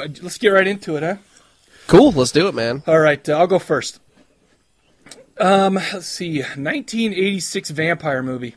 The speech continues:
Speaker 2: Near Dark.
Speaker 1: Oh, my, are you shitting me? Just kidding.
Speaker 2: Is that really
Speaker 1: No,
Speaker 2: it?
Speaker 1: no.
Speaker 2: Oh, I was
Speaker 1: No,
Speaker 2: gonna
Speaker 1: no,
Speaker 2: say,
Speaker 1: no.
Speaker 2: wow, that was really good.
Speaker 1: <laughs> Uh, in this film, two college students find Queen Katrina.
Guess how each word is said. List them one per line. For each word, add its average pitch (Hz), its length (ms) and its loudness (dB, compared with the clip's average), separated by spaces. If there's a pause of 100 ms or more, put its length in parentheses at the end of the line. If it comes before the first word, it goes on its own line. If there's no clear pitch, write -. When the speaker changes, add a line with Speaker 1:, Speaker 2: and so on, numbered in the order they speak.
(1500)
Speaker 2:
Near 151 200 6
Dark. 117 340 4 (1160)
Speaker 1:
Oh, 151 160 -10
my, 131 120 -6
are 135 100 -8
you 185 140 -10
shitting 139 320 -10
me? 165 240 -14 (160)
Just - 180 -20
kidding. 127 220 -8
Speaker 2:
Is 160 100 2
that 214 180 8
really 170 260 4
Speaker 1:
No, 151 200 4
Speaker 2:
it? 147 140 0
Speaker 1:
no. 143 400 -4 (320)
Speaker 2:
Oh, 160 300 6
I - 40 0
was - 120 0
Speaker 1:
No, - 40 -2
Speaker 2:
gonna 180 80 -2
Speaker 1:
no, - 60 -4
Speaker 2:
say, 156 100 0
Speaker 1:
no. 120 80 -4
Speaker 2:
wow, 135 300 -2
that 135 160 -4
was 117 280 -6
really 135 400 -6
good. 107 460 -6
Speaker 1:
<laughs> - 40 4 (880)
Uh, 190 300 6
in 190 100 2
this 233 180 0
film, 208 300 2
two 220 180 -6
college 180 440 -4
students 147 480 -12 (200)
find 147 400 -4
Queen 165 380 -6
Katrina. 147 680 -10